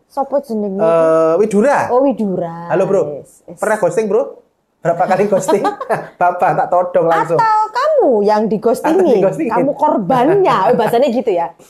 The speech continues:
Speaker 1: Apakah Anda korbannya gitu?
Speaker 2: Nah, sekali
Speaker 1: Lanjut.
Speaker 2: lagi,
Speaker 1: Mm.
Speaker 2: eh, seringkali, seringkali orang melihat ghosting itu dari sisi korban, yang
Speaker 1: Mm-mm.
Speaker 2: kasihan lah, yang sudah di P H P lah, bla bla bla bla.
Speaker 1: Mm-mm.
Speaker 2: Tapi yang menarik dari sisi, eh,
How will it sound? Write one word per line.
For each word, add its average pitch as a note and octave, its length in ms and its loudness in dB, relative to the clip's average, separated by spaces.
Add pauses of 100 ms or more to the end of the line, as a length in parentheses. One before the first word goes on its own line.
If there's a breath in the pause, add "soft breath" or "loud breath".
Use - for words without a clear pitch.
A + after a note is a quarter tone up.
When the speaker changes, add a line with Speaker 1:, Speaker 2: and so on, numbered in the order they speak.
(140 soft breath)
Speaker 1:
Apakah E4+ 460 -4
Anda B3 400 0
korbannya G#3 680 -4 (100)
gitu? D3 180 -12 (240 soft breath)
Speaker 2:
Nah, D#3 340 -6
sekali - 100 -16
Speaker 1:
Lanjut. F#3 140 2
Speaker 2:
lagi, F3 240 -2
Speaker 1:
Mm. G#3 100 -8
Speaker 2:
eh, F3+ 140 0
seringkali, B3 380 -4 (160)
seringkali A3 420 -4
orang A#3+ 260 -2
melihat D#3+ 220 -6
ghosting D#3 400 -6
itu D3 260 -6
dari C3 220 -2
sisi D3+ 200 -12
korban, D3 540 -2
yang C3 140 -8
Speaker 1:
Mm-mm. - 80 -8
Speaker 2:
kasihan E3+ 400 -2
lah, C3+ 220 -4
yang C#3 160 -4 (360 soft breath)
sudah D#3+ 240 -4
di C#3 140 -8
P D3 100 -2
H B2+ 220 -2
P E3 180 0
lah, D#3 140 -2
bla C3 160 0
bla C3 160 2
bla C3 160 0
bla. B2 180 -2
Speaker 1:
Mm-mm. G3 360 -6
Speaker 2:
Tapi G3+ 120 0
yang C4 140 0
menarik B3 220 -2
dari C#3 180 -2
sisi, E3 400 -8 (560)
eh, F#3 400 -2